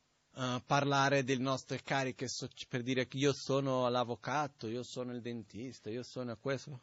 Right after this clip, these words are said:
niente di quello. E qualcuno mi chiede, "E di che cosa devo parlare quindi? Come faccio a introdurre me stesso?" Non posso parlare del mio corpo, non posso dire il mio nome, non posso dire la mia età, non posso dire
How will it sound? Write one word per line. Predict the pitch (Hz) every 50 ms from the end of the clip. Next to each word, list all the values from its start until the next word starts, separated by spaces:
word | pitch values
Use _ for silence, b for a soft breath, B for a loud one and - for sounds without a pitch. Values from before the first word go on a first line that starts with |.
| _ _
niente | - 127 131 127 113 - -
di | 101 -
quello. | - - - - - 160 -
E | - -
qualcuno | - - - - 170 147
mi | 135 127
chiede, | - 131 113 113 -
"E | - 120 123
di | 107 110 -
che | - - - _
cosa | - 120 117 104 110
devo | 98 107 98 98
parlare | - - 139 - 127 - 82 - - -
quindi? | - - 117 113 - _ _ _ _ _ b b b b b b b b
Come | b - - 147 139 131 131 127
faccio | - - 135 117 117 110 - -
a | 123
introdurre | 117 117 - 117 120 113 113 113 120
me | 123 135 135
stesso?" | - - 190 160 107 - - - 107 - _ _ b b b b b b b b b b
Non | - 117 117
posso | 104 - 139 147 139 - 160
parlare | 151 - 170 165 175 170 160 160
del | 156 151 151
mio | 156 151 131
corpo, | - - 113 101 92 - - - -
non | 80 87 92 92
posso | - 131 135 151 147 - 180 151
dire | 151 156 156
il | 151
mio | 151 151 151 147
nome, | 127 104 95 90 - 78 82 B B B B B
non | - 131 135 135
posso | 160 151 147 143 - 160
dire | 139 151 160 147
la | 151 147
mia | 147 147 147 139
età, | 135 - 131 104 90 85 - b b b b b b b b
non | 123 127 123 113
posso | - 139 147 143 - - 165
dire | 147 139 147 151 156 156 156 147 - -